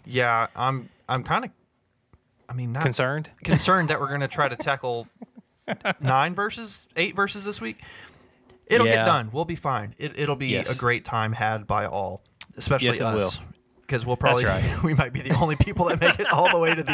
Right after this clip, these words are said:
Speaker 1: end.
Speaker 2: <laughs>
Speaker 1: Oh, man. Anthony, what's up, man? What's going on with you?
Speaker 2: Man,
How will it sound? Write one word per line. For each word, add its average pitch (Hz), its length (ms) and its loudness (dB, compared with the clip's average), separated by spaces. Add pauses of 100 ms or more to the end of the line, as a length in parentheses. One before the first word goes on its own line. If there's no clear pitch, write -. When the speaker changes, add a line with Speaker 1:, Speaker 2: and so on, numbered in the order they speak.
(120)
Speaker 1:
end. 123 280 0
Speaker 2:
<laughs> - 640 -6
Speaker 1:
Oh, 170 360 6
man. 131 420 -2 (400)
Anthony, 208 320 0
what's 160 200 0
up, - 100 2
man? 160 340 -2
What's - 140 -8
going 185 160 0
on 170 140 4
with 143 80 6
you? 165 60 4
Speaker 2:
Man, 175 380 0